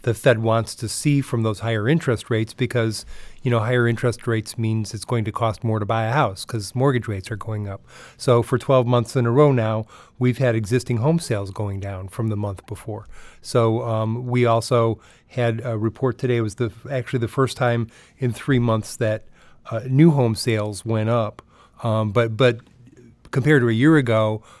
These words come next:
the rate of home sales is down nineteen percent. So housing is, is, you know, one sign that maybe those interest rate increases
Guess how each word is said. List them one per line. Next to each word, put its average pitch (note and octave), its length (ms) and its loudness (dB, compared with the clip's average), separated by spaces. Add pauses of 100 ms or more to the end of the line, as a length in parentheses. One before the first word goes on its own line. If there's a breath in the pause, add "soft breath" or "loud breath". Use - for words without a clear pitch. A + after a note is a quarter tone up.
(100)
the B2 100 0
rate A#2+ 200 2
of A2+ 100 0
home A2+ 220 -2
sales G#2+ 320 -6
is G#2 80 -10
down G#2+ 260 -4
nineteen G#2 400 -6
percent. A2 480 -4
So B2+ 260 0 (220 loud breath)
housing G#3+ 420 4
is, D#3 220 0
is, B2+ 480 -2
you C3 160 0
know, A2+ 200 2 (240)
one C#3 360 4
sign A#2+ 460 4
that A2 240 0 (440 soft breath)
maybe B2+ 200 4
those A#2 260 2
interest A#2+ 480 -2
rate A2 240 -2
increases A2+ 800 -4